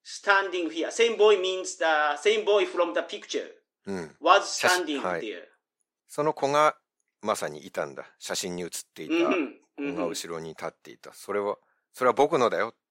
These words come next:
Speaker 2: て
Speaker 1: Yeah.
Speaker 2: 言ったんですね。
Speaker 1: And you know, I already checked the photo.
Speaker 2: うん。
Speaker 1: From the wallet.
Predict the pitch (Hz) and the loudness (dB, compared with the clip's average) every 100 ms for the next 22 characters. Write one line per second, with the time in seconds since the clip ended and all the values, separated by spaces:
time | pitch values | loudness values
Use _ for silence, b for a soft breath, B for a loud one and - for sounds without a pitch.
0 | _ _ - - _ _ _ _ - 202 | _ _ -20 -20 _ _ _ _ 2 8
1 | 202 113 - _ 92 87 - 69 - 85 | 8 6 -8 _ -16 -12 -10 -10 -12 -14
2 | 95 247 220 247 269 202 185 233 190 196 | 0 2 4 0 2 4 6 6 4 2
3 | 208 214 - 208 190 - 175 175 165 180 | 0 -2 2 2 2 -2 2 4 4 2
4 | 180 123 107 _ _ _ _ _ _ _ | -2 -4 -10 _ _ _ _ _ _ _
5 | _ 104 85 _ _ _ 165 156 147 143 | _ -14 -14 _ _ _ -2 -2 0 0
6 | 147 139 | 0 0